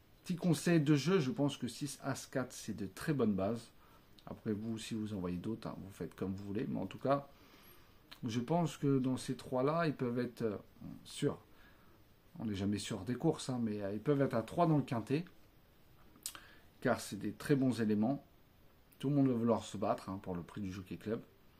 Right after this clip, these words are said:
Voilà. Euh, Barcelona Guyon, qui est très en forme. On l'a vu encore aujourd'hui avec la deuxième place. Donc, après, voilà, vous faites comme vous voulez.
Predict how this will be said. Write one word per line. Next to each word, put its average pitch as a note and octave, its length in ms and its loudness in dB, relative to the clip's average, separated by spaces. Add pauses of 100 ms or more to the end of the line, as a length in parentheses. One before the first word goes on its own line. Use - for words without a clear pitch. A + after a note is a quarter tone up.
(540)
Voilà. - 300 -8 (200)
Euh, F#2 220 -10 (400)
Barcelona G2 640 0
Guyon, G2+ 440 -2 (160)
qui - 140 -10
est G2 140 -12
très B2+ 260 0
en A2 80 -2
forme. B2+ 420 -2 (640)
On G2 40 -6
l'a F#2+ 80 -2
vu G2 140 -2
encore G2 220 -2
aujourd'hui G2 320 -2
avec F2+ 340 -4
la F#2 80 -2
deuxième F2+ 340 -2
place. C3 400 2
Donc, C3 260 -4 (580)
après, C3+ 500 0
voilà, - 160 -8
vous G2 140 -14
faites - 360 -2
comme D3 180 2
vous D3+ 160 0
voulez. C3 240 -2